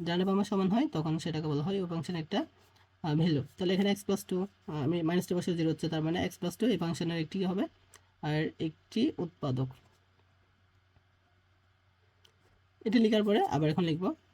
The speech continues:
আবার একই ফাংশনটা লিখবো। ধরো f of x equal দেওয়া আছে এক্স কিউব প্লাস thrice এক্স স্কয়ার প্লাস thrice x plus two। তারপর কি করছি আমরা? এক লাইন স্কিপ করে,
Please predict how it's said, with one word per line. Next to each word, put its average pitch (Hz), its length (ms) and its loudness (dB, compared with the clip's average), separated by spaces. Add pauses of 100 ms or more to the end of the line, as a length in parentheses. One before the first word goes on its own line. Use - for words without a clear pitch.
(720)
আবার 165 200 -4 (160)
একই 170 180 -2
ফাংশনটা 185 320 0
লিখবো। 185 300 0 (500)
ধরো 170 160 0
f 160 160 -2
of 170 140 -4
x 165 140 -4 (420)
equal 170 280 -4
দেওয়া 151 120 0
আছে 208 200 -4 (260)
এক্স 165 260 -8
কিউব 233 240 -2 (180)
প্লাস 175 380 -4 (160)
thrice 156 320 -4
এক্স - 200 -12
স্কয়ার 190 300 -6
প্লাস - 600 -8
thrice 175 420 -4
x - 20 -6 (260)
plus 185 200 -6 (200)
two। 143 140 -4 (1160)
তারপর 180 220 -2
কি 180 120 2
করছি 170 240 -4
আমরা? 190 140 0 (120)
এক 160 120 -6
লাইন 160 100 0 (140)
স্কিপ 175 260 -6
করে, 180 140 -2